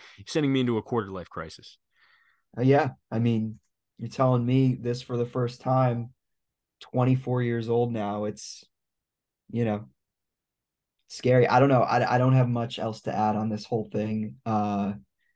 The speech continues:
Speaker 2: yeah, we are, we are kinda growing up.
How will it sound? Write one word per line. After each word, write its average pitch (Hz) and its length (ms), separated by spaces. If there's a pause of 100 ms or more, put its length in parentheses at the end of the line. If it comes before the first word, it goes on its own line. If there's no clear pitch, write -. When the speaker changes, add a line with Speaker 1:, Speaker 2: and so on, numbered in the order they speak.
(880)
Speaker 2:
yeah, 107 340
we 117 200
are, 120 220
we 123 200
are 135 180
kinda 135 520
growing 113 420
up. 104 320